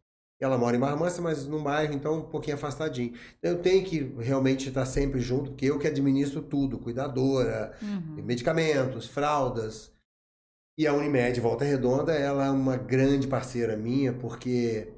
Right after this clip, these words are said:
Speaker 1: eu, além de ser médico cooperado, é, tenho o serviço do A D, atendimento domiciliar.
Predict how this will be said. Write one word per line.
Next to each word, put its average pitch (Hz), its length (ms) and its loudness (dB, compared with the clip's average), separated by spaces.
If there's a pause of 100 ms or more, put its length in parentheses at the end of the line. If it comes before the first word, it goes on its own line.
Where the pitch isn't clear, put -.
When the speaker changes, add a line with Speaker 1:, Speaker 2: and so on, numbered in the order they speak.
(360)
Speaker 1:
eu, 123 60 0
além 123 160 4
de 123 60 -2
ser 123 100 0
médico - 240 0
cooperado, 143 720 -2 (520)
é, 131 200 0
tenho 143 380 0
o 151 40 -4
serviço 151 720 -2
do 123 400 -4
A 135 80 0
D, 127 240 4
atendimento 117 560 -2
domiciliar. 120 760 -4